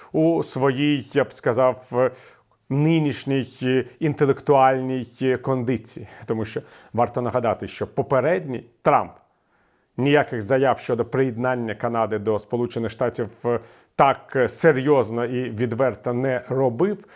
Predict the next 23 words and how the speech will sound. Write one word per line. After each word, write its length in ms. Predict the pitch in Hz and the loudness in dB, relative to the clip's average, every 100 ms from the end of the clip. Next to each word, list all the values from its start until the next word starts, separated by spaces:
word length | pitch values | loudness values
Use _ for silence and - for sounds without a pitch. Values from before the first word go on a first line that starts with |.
| - - | -20 -4
І 220 | 160 156 - - - | 0 2 0 -8 -2
мешканців, 800 | 147 156 - 139 117 131 - | 2 4 2 -2 0 -2 0
е, 120 | 127 120 | 0 0
Канади 480 | 135 139 127 113 | 0 2 2 2
своєю 460 | 110 123 123 123 110 - - | -2 -2 0 0 -2 -8 0
поведінкою 800 | 175 135 143 117 196 185 120 107 | 2 4 2 2 -2 -2 -2 -2
по 240 | - 127 | 2 0
відношенню 580 | 113 127 127 123 - 113 | 0 -4 -2 -2 -2 -4
до 140 | 107 123 | -2 -2
їхньої 360 | 107 123 110 | -4 -6 -6
країни, 360 | 110 110 90 - _ _ | -4 -4 -6 -10 _ _
хоча, 320 | - 135 123 110 | -4 -2 -2 -2
звичайно, 440 | 123 135 117 110 | -2 0 -2 -2
тут 200 | 123 - - - | -6 -8 -14 -2
мова 260 | 139 135 127 | 2 4 2
може 260 | 123 123 | 0 -2
йти 240 | 117 131 - - | -2 -4 -4 -10
зовсім 500 | 110 143 123 - 123 | -2 0 0 -4 -2
не 100 | 135 | -2
тільки 380 | 131 135 117 120 | -2 -6 -2 -4
про 320 | 127 123 117 - _ | 0 0 -2 -10 _
саму 400 | - 185 143 123 | 2 4 4 0
Канаду, 420 | - 147 165 139 | -4 -4 -4 -6